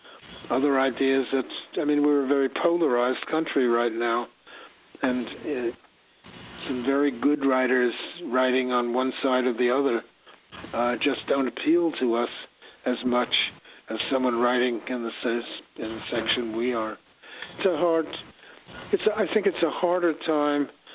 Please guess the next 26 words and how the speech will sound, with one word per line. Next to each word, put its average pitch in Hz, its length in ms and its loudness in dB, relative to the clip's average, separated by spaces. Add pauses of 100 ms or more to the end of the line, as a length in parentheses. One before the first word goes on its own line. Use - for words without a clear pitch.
(380)
but 147 140 2
it's 139 140 -2
a 147 40 4
time 143 360 2
with 135 200 0
great 143 280 4
opportunities. 127 840 0 (760)
The 160 80 2
big 170 340 0
publishing 147 560 2
houses 131 520 2 (1120)
like, 131 380 -2
uh, 123 220 2
Random 139 520 2
House 127 400 2 (140)
and, 120 280 -2
uh, 113 240 0 (380)
Simon 131 320 2
and 120 100 0
Schuster, 127 560 -2 (800)
uh, 127 400 0
are 147 140 -2
very 175 320 2
difficult 131 640 0
places 120 520 0
now. 113 360 -2